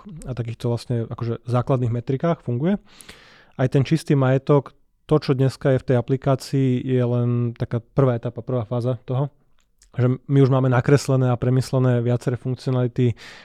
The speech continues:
či už na nejaké projektovanie, ako ten majetok bude rásť, keď investujem do takýchto aktív, mám takúto mieru úspor, alebo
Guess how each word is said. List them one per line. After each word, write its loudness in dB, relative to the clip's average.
či -10
už 6
na 4
nejaké 2
projektovanie, 2
ako -4
ten -2
majetok -2
bude -2
rásť, -2
keď -4
investujem -2
do -6
takýchto -2
aktív, -2
mám -4
takúto -2
mieru 2
úspor, -6
alebo -2